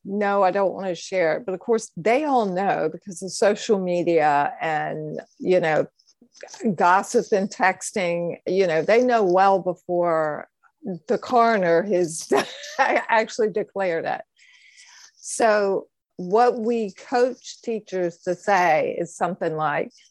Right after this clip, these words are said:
"So the parents are not saying how their son died,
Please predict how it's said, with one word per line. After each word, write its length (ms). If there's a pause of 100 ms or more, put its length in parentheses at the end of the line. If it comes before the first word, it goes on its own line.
(220)
"So 180
the 120
parents 560
are 60
not 320
saying 680
how 120
their 180
son 320
died, 440